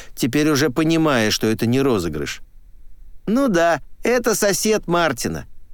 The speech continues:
Его ферма стоит на повороте, идущем под углом девяносто градусов. А дорога тянется дальше,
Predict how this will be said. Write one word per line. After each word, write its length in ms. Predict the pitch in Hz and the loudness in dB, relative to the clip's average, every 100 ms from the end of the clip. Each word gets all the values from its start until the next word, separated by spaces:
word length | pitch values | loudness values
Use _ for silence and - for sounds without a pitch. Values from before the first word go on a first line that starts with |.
| - - - - - | -18 -20 -20 -14 0
Его 300 | 131 185 220 | 2 4 2
ферма 440 | - 220 226 175 | 2 2 4 2
стоит 420 | 160 160 170 190 | 2 2 2 2
на 100 | 180 | 0
повороте, 600 | 170 185 196 202 185 - - | 2 4 4 4 2 0 -2
идущем 520 | 131 127 185 - 147 | 0 2 2 2 0
под 200 | 151 139 | 0 0
углом 480 | 139 147 208 202 170 - - | 2 4 4 2 -2 -8 -4
девяносто 800 | 120 190 175 160 180 180 - | 0 2 2 2 2 0 0
градусов. 680 | 151 151 170 147 117 - - - - - - - - - | 0 2 2 2 0 -2 -8 -12 -14 -14 -14 -16 -16 -4
А 100 | 160 | 0
дорога 400 | 180 214 262 208 | 2 4 4 2
тянется 460 | 165 220 220 - 208 | 2 2 2 2 0
дальше, 540 | 175 208 170 131 - | 2 2 2 2 -2